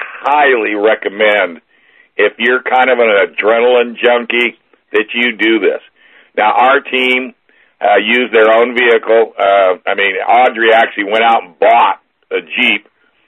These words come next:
just so she could compete, uh, with this. And, uh, she, you know, I painted the hel-, I bought helmets for 'em and had 'em all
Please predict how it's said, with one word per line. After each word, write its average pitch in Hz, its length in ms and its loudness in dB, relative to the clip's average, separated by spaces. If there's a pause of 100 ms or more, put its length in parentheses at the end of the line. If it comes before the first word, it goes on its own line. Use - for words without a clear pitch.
(100)
just 117 220 -4
so 110 80 -4 (140)
she 120 120 -4
could 98 160 -10
compete, 117 600 -4 (720)
uh, 98 520 2
with 110 220 -2
this. 98 280 2 (260)
And, 104 680 2
uh, 98 380 2
she, 82 160 -10 (180)
you 110 100 -4
know, 73 120 -2
I 113 280 0
painted 113 480 -2
the 101 120 2
hel-, 113 160 2
I 113 240 2
bought 110 300 0
helmets 110 360 0
for 110 220 4
'em 110 80 0
and 104 80 -2
had 110 160 2
'em 107 80 -2
all 107 240 2